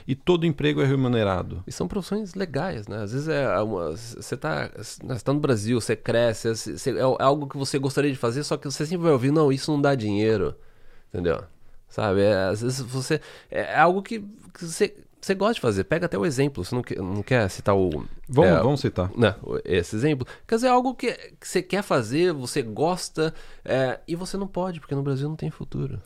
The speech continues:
Speaker 1: Então vamos citar o exemplo. A gente tem dois amigos aqui, até mandar um abraço pro Rafael e ao Leonardo, eles fazem parte da Aravip, eles foram clientes nossos da época que a gente tinha agência de intercâmbio, vieram pra
Speaker 2: É.
Speaker 1: cá,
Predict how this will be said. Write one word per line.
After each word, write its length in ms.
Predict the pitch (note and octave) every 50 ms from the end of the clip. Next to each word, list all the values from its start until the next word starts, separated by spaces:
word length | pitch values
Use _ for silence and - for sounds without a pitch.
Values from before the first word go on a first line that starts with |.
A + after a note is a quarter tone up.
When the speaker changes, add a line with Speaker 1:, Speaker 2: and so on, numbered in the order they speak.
| - - -
Speaker 1:
Então 160 | - C#4 C#4
vamos 160 | C#4 D#4 C4
citar 240 | - E3+ C#3 - A#2
o 20 | A2
exemplo. 360 | G2+ F2+ G#2 G2 F2+ A2 A2
A 60 | A#2
gente 160 | B2 F3+ F3+
tem 140 | - F#3 F3
dois 220 | E3 F#3 G#3 G3+ F#3+
amigos 360 | D#3+ C3+ C3 C#3 B2+ A2+ G2+
aqui, 180 | G#2+ - - C#3+
até 160 | C3+ - D#3+
mandar 240 | E3 E3 D#3 C#3+ C#3
um 40 | C3
abraço 260 | A#2 A2+ A2+ A2 -
pro 80 | - A#2
Rafael 320 | G#2+ A2 G#2 - A#2 A2+
e 40 | A2
ao 40 | G#2
Leonardo, 500 | G2 G2 G2 G2 F#2+ F#2+ G#2+ B2 C3+ B2+
eles 180 | C3 A#2 G#2 -
fazem 240 | - A#2 G#2+ A2+ G#2
parte 160 | - G#2 G#2
da 60 | G#2+ A2+
Aravip, 420 | B2 B2+ G2+ A#2 D#3+ D#3+ - D#3
eles 200 | C#3+ C3 B2+ -
foram 240 | - E3 D#3+ D#3+ -
clientes 420 | - D#3+ C#3 C3+ D#3 - - -
nossos 340 | - A#2+ C3+ D#3+ - - C#3
da 120 | C3 B2+
época 180 | C3+ C3+ - E3
que 80 | - D#3
a 20 |
gente 100 | D3 -
tinha 120 | - C#3+
agência 340 | B2 G#2 B2+ F3+ G#3+ - A#3+
de 80 | G3 F#3+
intercâmbio, 720 | G3+ - G#3 F3+ - - - A2+ G#2+ A2+ C3 D3+ F3+ D#3
vieram 280 | A2+ A#2+ A#2 B2+ F3+
pra 260 | - G2+ F2 - E2 E2+
Speaker 2:
É. 20 | G2+
Speaker 1:
cá, 340 | B2 A#2 A#2 B2+ D#3+ G3